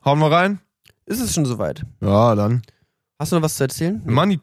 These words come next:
Speaker 1: wir machen jetzt nur noch, wir, wir sagen, haben sonst immer, haben wir gesagt, wir machen maximal eine Stunde, haben immer eine Stunde zehn und so. Jetzt ist Schluss hier. Jetzt gibt's nur noch die fünfundfünfzig Minuten Turbo-Episoden.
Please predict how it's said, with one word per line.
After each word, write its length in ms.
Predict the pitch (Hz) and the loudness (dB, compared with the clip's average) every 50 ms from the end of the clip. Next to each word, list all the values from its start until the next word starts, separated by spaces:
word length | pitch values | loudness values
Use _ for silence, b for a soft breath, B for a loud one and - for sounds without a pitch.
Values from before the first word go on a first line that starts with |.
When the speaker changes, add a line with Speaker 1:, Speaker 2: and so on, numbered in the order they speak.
| - 80 | -4 -2
Speaker 1:
wir 120 | - 143 147 | 0 2 2
machen 240 | 156 185 226 247 240 | 2 2 2 2 0
jetzt 220 | 214 - - - | 0 0 0 0
nur 100 | 214 214 208 | 2 2 4
noch, 180 | 202 180 - - | 2 0 -2 -4
wir, 280 | 147 147 147 151 147 | -8 -6 -6 -6 -6
wir 60 | 156 165 | -6 -2
sagen, 260 | 180 196 202 214 180 | -2 0 0 2 2
haben 200 | - 220 220 202 | 2 0 0 0
sonst 300 | 202 226 269 269 - - | 0 -2 -2 -4 -4 -2
immer, 240 | 220 220 214 208 208 | 0 0 2 2 2
haben 140 | 220 220 | 0 0
wir 180 | 208 190 196 196 | 0 -2 -2 -2
gesagt, 280 | 185 180 202 202 - - | -2 -2 -2 -2 -2 0
wir 60 | 190 | 0
machen 240 | 180 202 - - 175 | 0 0 0 0 -2
maximal 460 | 170 196 - - - 196 185 185 185 | -2 -2 -2 -4 -2 0 2 2 2
eine 80 | 185 175 | 0 0
Stunde, 320 | - - 220 220 202 214 | -2 -2 -2 -2 0 0
haben 140 | 190 175 180 | 0 0 0
immer 160 | 185 185 180 | 0 0 0
eine 120 | 160 147 135 | 0 0 0
Stunde 440 | - - - 170 165 156 139 - | 0 2 2 2 4 2 0 -2
zehn 400 | - - - 180 180 180 180 175 | -4 -2 0 2 2 4 4 4
und 140 | 165 160 151 | 2 2 0
so. 300 | - 156 156 151 151 151 b b b b b b - | 0 0 0 2 0 0 b b b b b b -8
Jetzt 180 | 165 175 - | -8 -8 -8
ist 280 | - 143 - - - - | -8 -10 -10 -8 -8 -6
Schluss 300 | - - 120 120 - - | -2 0 0 0 -2 -4
hier. 180 | - 78 78 - _ _ _ _ _ _ | -8 -8 -10 -12 _ _ _ _ _ _
Jetzt 160 | - 127 - | -12 -10 -10
gibt's 180 | 160 - - - | -10 -4 0 2
nur 120 | 180 170 | 2 2
noch 80 | 156 - | 2 0
die 100 | 156 147 | -2 -2
fünfundfünfzig 640 | - - 185 180 175 156 180 175 170 - - - | 0 0 0 0 0 2 0 0 0 -2 -4 -2
Minuten 580 | 165 151 156 160 165 160 135 160 156 151 147 - _ _ | 2 4 4 4 4 4 2 2 2 2 0 -2 _ _
Turbo-Episoden. 1000 | - - 170 165 143 131 104 113 110 - 117 107 107 110 107 107 117 135 165 175 | -2 0 0 2 2 0 0 0 0 -2 0 0 2 2 2 2 2 0 0 -2